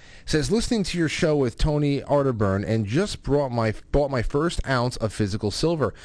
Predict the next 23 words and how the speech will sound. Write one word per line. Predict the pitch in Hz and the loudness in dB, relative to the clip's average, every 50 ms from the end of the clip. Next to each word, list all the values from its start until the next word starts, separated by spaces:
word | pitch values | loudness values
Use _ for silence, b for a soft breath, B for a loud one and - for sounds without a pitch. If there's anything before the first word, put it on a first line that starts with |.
| B B B | B B B
My | B 117 | B 0
husband | 113 135 151 147 - 151 143 | 2 0 0 0 0 0 0
and | 131 127 | 0 0
I | 123 131 139 139 | 0 0 0 0
are | 123 117 104 | 0 0 0
expecting | 98 - - - - 135 135 - 156 135 120 | -2 -4 -4 -2 -2 -2 -2 -2 -2 -2 0
our | 104 | -2
first | 98 - 127 127 117 - - | -2 0 -2 -2 -2 -2 -2
child | - 123 107 107 107 110 113 104 - B B B B B | -2 0 2 2 2 0 0 -2 -6 B B B B B
and | 101 101 101 104 | 0 0 2 2
no | 110 131 139 | 2 2 0
better | 135 110 113 135 131 120 101 101 101 - B B B B | 0 0 0 0 2 2 0 0 -2 -4 B B B B
than | B 107 110 | B -2 0
to | 107 113 110 | 0 0 0
have | 101 92 85 | 0 0 0
waited | 92 113 123 123 120 107 | 0 2 2 2 0 0
this | 104 113 98 - - | -2 -2 -2 -2 -2
long, | 110 117 120 120 110 101 95 92 92 85 - - - - | -2 0 0 0 0 0 0 0 -2 -4 -6 -12 -6 -2
but | - 107 104 - - 98 87 | 0 0 0 -2 -4 -4 -2
baby | 113 117 147 151 147 139 139 143 147 147 - | 0 0 0 0 0 0 0 0 0 -2 -2
on | - 117 120 123 131 131 | -2 0 0 2 2 2
the | 131 127 | 2 0
way | 120 113 127 139 139 110 95 90 90 92 98 98 | 2 2 2 2 2 2 0 0 0 0 -2 -4